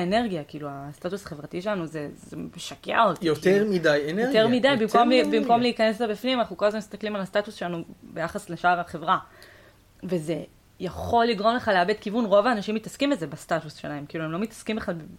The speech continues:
Speaker 1: במי הם ובמה מניע אותם ומה מטריף אותם ומה התשוקה שלהם. זה לא מעניין אותם, זה משנה איך הם נראים ומתי הם נראים ואיפה הם נראים וכ-, וכמה יש להם ו-, ובחומר,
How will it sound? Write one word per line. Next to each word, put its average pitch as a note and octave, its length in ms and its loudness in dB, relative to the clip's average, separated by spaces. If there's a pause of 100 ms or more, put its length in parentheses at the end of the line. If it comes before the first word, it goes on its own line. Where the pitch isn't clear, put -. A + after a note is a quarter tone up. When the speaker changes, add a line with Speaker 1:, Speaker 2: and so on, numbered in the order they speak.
(160)
Speaker 1:
במי F3+ 400 -2
הם A3+ 240 4
ובמה D#3+ 760 -4
מניע F#3+ 360 0
אותם B3 240 2
ומה F3+ 180 -4
מטריף F3+ 280 -8
אותם A3+ 260 -6
ומה E3 220 -6
התשוקה F#3+ 340 -4
שלהם. A#3 220 -4 (380)
זה F3+ 60 -4
לא F#3+ 60 0
מעניין G#3 300 0
אותם, A3+ 220 -2
זה F3 100 -10
משנה F3+ 260 -4
איך - 220 -4
הם A3 80 -4
נראים A#3 240 -4
ומתי F3+ 300 -6
הם G#3+ 140 -2
נראים A#3 260 -4
ואיפה F#3 280 -2
הם A#3+ 100 -2
נראים A#3+ 260 -4
וכ-, F3 180 -8 (140)
וכמה F3+ 320 -4
יש F#3 280 -4
להם C4 200 -4 (400)
ו-, F3 140 -2 (640)
ובחומר, A#3 760 2